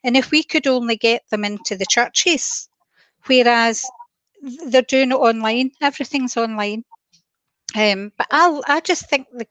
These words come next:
kids' energy is fabulous, and I, I would love to be part of that. I would be down helping them colouring in and drawing anyway. <laughs> But, but yeah,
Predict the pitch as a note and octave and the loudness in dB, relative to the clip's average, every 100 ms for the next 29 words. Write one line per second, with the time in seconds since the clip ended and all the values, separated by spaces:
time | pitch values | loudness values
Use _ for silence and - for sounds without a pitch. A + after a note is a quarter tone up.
0 | F3 A#3+ A3 - G#3+ G#3+ A3 - G3+ F#3+ | -6 -4 -2 -2 -4 -2 -6 -6 -10 -2
1 | E3+ G3 C4+ G#3+ - - - - - - | -2 0 -4 -6 -8 -16 -20 -20 -20 -20
2 | - G#3 G3+ G#3+ - A#3 C4+ - F#3 F#3 | -8 -2 0 0 2 2 2 0 -2 2
3 | G#3 - - A#3 A#3 - G#3+ G#3 G#3 - | 2 0 -8 -4 -4 0 0 0 -4 -2
4 | G3+ F#3+ - _ _ _ - C4+ D4 - | 0 0 -2 _ _ _ -2 0 0 -2
5 | A3 A3 G#3 G3 G#3 G#3 - B3+ C4 B3 | 0 2 2 2 0 0 -2 -2 -2 -2
6 | B3 B3 A#3 A3+ A3+ A3+ G#3+ A3 G#3 G3+ | 0 0 0 -4 -6 -8 -8 -6 -4 -4
7 | G#3 C#4 C#4 C#4+ - D#4+ C3+ - D#3+ - | -4 0 4 4 4 0 0 -4 -2 2
8 | E3 D#3+ - - C#3+ - - C3+ D4+ - | 0 2 -2 -2 -4 -4 -4 -2 -2 -2
9 | B3 - D4+ - D4 D#4 D4 | -6 -2 -2 -2 -4 4 4